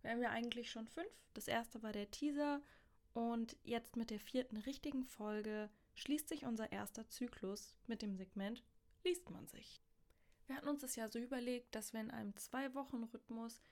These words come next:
jeweils einmal eins der Segmente drankommen lassen, also innerhalb von zwei Monaten jedes einmal.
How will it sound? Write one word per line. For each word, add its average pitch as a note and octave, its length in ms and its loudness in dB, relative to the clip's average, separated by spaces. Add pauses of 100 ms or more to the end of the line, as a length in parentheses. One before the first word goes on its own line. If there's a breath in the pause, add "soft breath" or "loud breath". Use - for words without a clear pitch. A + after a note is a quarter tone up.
(340 soft breath)
jeweils G#3+ 500 0 (200)
einmal A#3 480 4
eins G3+ 280 0
der G#3 160 -2
Segmente G3+ 600 -6
drankommen D#4 460 -2
lassen, D4+ 500 -4
also G3+ 280 -4
innerhalb G#3 400 -4
von G3+ 160 -8
zwei G3+ 220 -8
Monaten G3 400 -6
jedes G3 340 -8
einmal. C#4 540 2